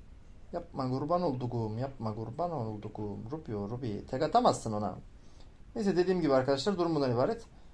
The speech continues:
O yüzden saldırı hızıyla başlayıp kritik gideceğiz. En azından saldırı hızımız güzel olsun. Kayda değer bir şey olsun.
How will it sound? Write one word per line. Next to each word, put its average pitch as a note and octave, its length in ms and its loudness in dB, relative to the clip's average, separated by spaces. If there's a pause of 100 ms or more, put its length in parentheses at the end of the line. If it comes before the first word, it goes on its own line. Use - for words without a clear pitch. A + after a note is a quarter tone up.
(180)
O G3 120 2
yüzden C#3+ 180 2
saldırı D#3 360 2
hızıyla C#3+ 320 4
başlayıp G3 340 2
kritik C#3+ 300 -2
gideceğiz. G#2+ 360 -4 (580)
En D#3+ 80 0
azından B2+ 200 2
saldırı C#3+ 360 6
hızımız C3+ 260 0
güzel A2 180 0
olsun. A2 300 0
Kayda B2 320 2
değer A#2 180 2
bir A2 60 -4
şey A#2+ 160 -4
olsun. F#3 300 -4